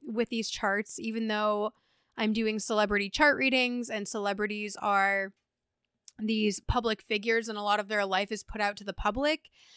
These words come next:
I think it's also important to remember that a birth chart is a very personal,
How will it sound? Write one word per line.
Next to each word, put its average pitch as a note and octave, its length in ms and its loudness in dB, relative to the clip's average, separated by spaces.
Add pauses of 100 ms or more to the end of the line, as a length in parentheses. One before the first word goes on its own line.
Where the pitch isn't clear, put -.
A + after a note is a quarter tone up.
(200)
I G#3+ 120 4
think A#3+ 160 -2
it's A#3 120 -4
also G#3+ 240 0
important G#3+ 340 -4
to A3 80 -6
remember G3+ 360 -4
that F#3 240 0
a G3 100 -2
birth F#3+ 280 -4
chart G3+ 240 -4
is G3 100 -8
a F#3+ 120 -6
very F#3+ 240 -4
personal, G3 840 -6